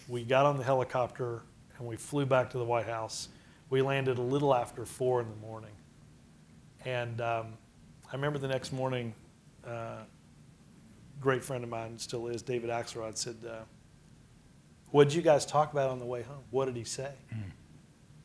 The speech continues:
Speaker 1: And I said, "Nobody said a word on the ride home."
Speaker 2: Wow.
Speaker 1: We just got on the helicopter, and you just, you know, we were, again, we were in the midst of Afghan-, the Afghanistan review, and I, I think the,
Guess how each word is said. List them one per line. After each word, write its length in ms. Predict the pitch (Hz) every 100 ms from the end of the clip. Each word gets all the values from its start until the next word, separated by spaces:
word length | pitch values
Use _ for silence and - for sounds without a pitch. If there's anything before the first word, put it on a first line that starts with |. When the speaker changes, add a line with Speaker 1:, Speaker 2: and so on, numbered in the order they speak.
| - - - -
Speaker 1:
And 100 | 113
I 60 |
said, 220 | 104 123 107 - - - -
"Nobody 280 | 123 123 120
said 200 | - 113
a 40 |
word 340 | 107 107 113 101
on 80 | 98
the 60 |
ride 200 | 98 95
home." 400 | 101 - - -
Speaker 2:
Wow. 80 | 95 80 - - - - - - - - - - -
Speaker 1:
We 100 | 127
just 160 | 123 117
got 160 | 127
on 80 | 131
the 80 | 120
helicopter, 680 | 131 120 - 117 - 120 113 - - - - - - - - - -
and 140 | 120
you 80 | 117
just, 360 | 113 120 - - - - - - - -
you 80 | 131
know, 80 | 123
we 120 | 120
were, 100 | 131
again, 280 | 127 143 135
we 60 | 123
were 60 |
in 60 | 120
the 80 | 120
midst 260 | 135 -
of 60 | 120
Afghan-, 340 | 113 - 120 120
the 120 | 120
Afghanistan 560 | 120 117 120 113 - 117
review, 300 | 113 147 170
and 100 | 131
I, 40 |
I 160 | 120 127
think 180 | 131
the, 60 | -